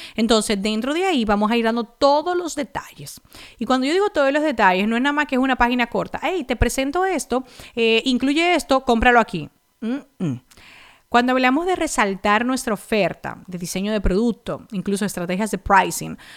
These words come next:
hablamos que tenemos características,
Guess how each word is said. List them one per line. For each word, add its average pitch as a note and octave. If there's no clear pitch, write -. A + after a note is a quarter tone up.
hablamos A#3+
que A3+
tenemos D#3
características, F#3